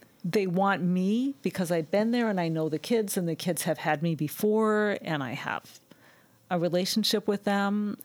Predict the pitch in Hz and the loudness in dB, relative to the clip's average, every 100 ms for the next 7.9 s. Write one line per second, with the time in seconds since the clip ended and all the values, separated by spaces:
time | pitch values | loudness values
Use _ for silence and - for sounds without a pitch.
0 | - 175 165 160 156 - - - - _ | -4 -2 0 0 0 -2 -8 -20 -20 _
1 | - 196 185 180 196 196 185 170 180 180 | -2 0 2 0 0 0 0 2 2 2
2 | 196 226 - _ - - 185 185 208 240 | 2 0 -4 _ -16 -6 -2 0 0 0
3 | 214 - 170 - 165 175 220 262 - _ | -2 -2 -4 -4 -6 -4 -4 -4 -8 _
4 | _ - - - - - _ 208 208 - | _ -20 -20 -20 -20 -20 _ 2 2 2
5 | - 254 - 233 - 190 180 175 160 175 | 2 2 2 0 2 2 2 0 2 2
6 | 202 180 175 180 202 190 170 160 156 - | 2 0 0 2 0 0 0 0 -2 -2
7 | 160 - - - - 170 147 151 - | -6 -6 -8 -6 -4 -6 -6 -8 -12